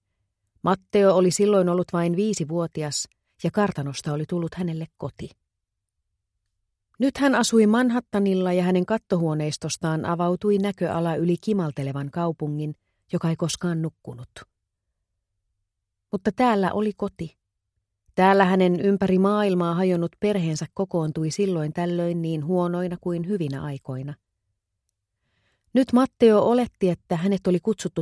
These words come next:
tänne kuuntelemaan saarnaa. Taas. Edellinen viikonloppu oli ollut erityisen villi,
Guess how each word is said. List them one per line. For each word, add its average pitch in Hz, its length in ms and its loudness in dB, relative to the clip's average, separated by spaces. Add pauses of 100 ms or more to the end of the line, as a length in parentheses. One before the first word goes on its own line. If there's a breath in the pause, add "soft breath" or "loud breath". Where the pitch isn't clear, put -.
tänne 175 280 -2
kuuntelemaan 143 640 -4
saarnaa. 135 600 -10 (960)
Taas. 156 440 -8 (1400)
Edellinen 190 500 4
viikonloppu 196 640 2
oli 180 180 4
ollut 175 260 2 (100)
erityisen 160 600 0
villi, 170 380 0